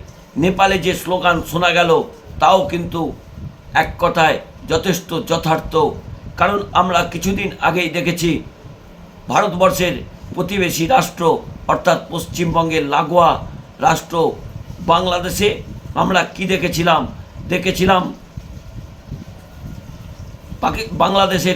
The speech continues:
প্রধানমন্ত্রী শেখ হাসিনার ভোট চুরি করে ক্ষমতায় আসা। সেই তথ্য আজকে সমাজ মাধ্যমে ভাইরাল। কিভাবে তিনি নির্বাচনে জয়লাভ করতেন, তিনি ভোট চুরি করে সরকার তৈরি করেছিলেন, তাকে কালের নিয়মে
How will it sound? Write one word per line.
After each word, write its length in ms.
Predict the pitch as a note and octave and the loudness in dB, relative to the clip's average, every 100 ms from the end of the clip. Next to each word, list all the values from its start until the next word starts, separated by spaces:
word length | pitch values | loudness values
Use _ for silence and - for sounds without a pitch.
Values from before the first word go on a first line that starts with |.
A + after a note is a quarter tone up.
| - | -2
প্রধানমন্ত্রী 760 | F3 F#3 F#3 E3+ F3 F3 F3 - - - - | 0 2 2 0 -2 -2 -2 -4 -10 -14 -4
শেখ 300 | - F#3 - | 0 2 2
হাসিনার 600 | F3 F3 C4+ F#3+ E3 B2 - - - | 0 0 2 2 2 -2 -12 -20 -4
ভোট 160 | C#3+ G3+ - | 0 0 0
চুরি 180 | F#3 F#3+ | -6 -4
করে 240 | E3+ F3 | -2 -2
ক্ষমতায় 540 | E3 C#3+ D#3+ F3 E3+ E3 | -2 -2 -2 2 4 6
আসা। 420 | D#3+ D#3+ D3 - - - - - | 6 4 2 2 -4 -14 -14 -2
সেই 200 | G3+ G3+ | 0 0
তথ্য 320 | G#3+ G3 - G3+ | -2 -4 2 4
আজকে 280 | - F#3+ | 4 0
সমাজ 400 | - D#3+ A#3+ G3 | -2 0 2 2
মাধ্যমে 560 | - - - F3+ F3 B2+ - - - | 0 -2 0 2 2 -2 -10 -14 0
ভাইরাল। 500 | C3+ G3+ G3+ F#3 D3+ - - - - | 2 4 4 4 2 -4 -16 -20 -10
কিভাবে 360 | - G3 G3+ G3+ | -2 2 2 2
তিনি 380 | F#3 F#3 F3 - - - | -2 0 0 -2 -8 -6
নির্বাচনে 640 | C3+ E3+ F3 E3 E3 E3+ D#3+ | -2 0 2 2 0 -2 0
জয়লাভ 440 | D#3+ D#3+ D#3+ D#3+ - | 2 2 2 0 -4
করতেন, 440 | D#3+ - D#3+ D3 - - - - - | -6 -2 0 0 -2 -10 -12 -8 -4
তিনি 180 | F3+ | -2
ভোট 360 | E3+ - G3 - | 2 2 2 0
চুরি 180 | F3 F#3 | -6 -4
করে 340 | F3+ E3+ D3 - - - | 0 0 0 -4 -12 -4
সরকার 400 | - - - F3+ - | 0 0 2 0 0
তৈরি 280 | E3+ E3 D#3 | -4 -2 -2
করেছিলেন, 540 | E3 D#3+ D3+ D#3+ D3+ - - - - - | -2 -2 0 2 0 -2 -10 -16 -4 0
তাকে 260 | D#3 F3 | 2 0
কালের 440 | - E3+ F#3 F#3 F3 | 2 2 4 2 0
নিয়মে 480 | F3+ F#3 F3+ E3 | 2 2 2 0